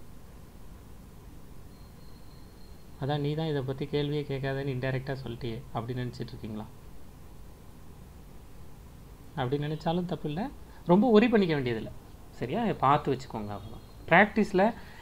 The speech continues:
எப்படி, இதான், அதை தான் நான் சொல்றேன். இப்போ வந்து உங்களுக்கு எப்படின்னா, இது ஒரு rebirth மாதிரி. நீங்க திரும்பவும் day one Java course join பண்ணும்போது ஜாவாவை பார்த்து எப்படி மிரட்சியா பார்த்திருப்போம், நமக்கு வருமா வராதா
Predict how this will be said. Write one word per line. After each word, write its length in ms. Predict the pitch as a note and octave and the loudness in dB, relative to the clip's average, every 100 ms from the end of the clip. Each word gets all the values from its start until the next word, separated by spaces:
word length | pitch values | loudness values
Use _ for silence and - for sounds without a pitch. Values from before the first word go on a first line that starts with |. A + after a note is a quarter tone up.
| - | 4
எப்படி, 400 | C#3+ C#3+ G3+ C#3+ | 6 8 6 8
இதான், 200 | D3+ F3 | 8 8
அதை 220 | C#3 E3 | 8 10
தான் 140 | G#3 | 10
நான் 120 | G#3 F3+ | 10 6
சொல்றேன். 340 | D#3 D3+ G#3 | 4 4 4
இப்போ 200 | G#3 D3+ | 4 4
வந்து 180 | D3+ G#3+ | 4 6
உங்களுக்கு 340 | F3 D3+ C#3 | 6 6 6
எப்படின்னா, 520 | C#3+ G#3 E3+ C#3 G3+ G#3 - - - | 6 4 4 4 2 -2 -10 -14 2
இது 120 | D3+ | 10
ஒரு 220 | D3+ D3 | 10 12
rebirth 520 | D3 A#3 B3+ A3 A3 D#3+ | 10 10 12 10 8 2
மாதிரி. 340 | D#3+ D#3 - - | 4 4 2 2
நீங்க 200 | D3 C#3 | 4 6
திரும்பவும் 600 | C#3 G#3+ G#3+ A3 A3 D#3+ | 10 10 12 8 8 8
day 200 | F3+ G3+ | 10 10
one 260 | F3+ F#3 | 8 4
Java 380 | E3 D3 E3 E3 | 6 6 6 6
course 240 | D#3+ D#3 D3 | 4 2 4
join 260 | C#3+ D3+ C#3+ | 4 4 0
பண்ணும்போது 380 | C3+ C3 D3+ | 0 2 2
ஜாவாவை 360 | C3+ C3 D#3+ D#3+ | 4 4 6 4
பார்த்து 280 | D3+ C#3+ C#3 | 2 2 2
எப்படி 180 | C3+ C#3 | 2 2
மிரட்சியா 480 | B2+ C#3+ - D3 C#3 | 2 0 2 4 4
பார்த்திருப்போம், 420 | A#2+ B2 - A2 - - | 2 -2 -6 -8 -8 -2
நமக்கு 260 | A#2+ A2+ A#2+ | -2 0 0
வருமா 320 | B2 B2 B2 | 2 0 0
வராதா 420 | A#2 A#2 A2+ | 0 0 0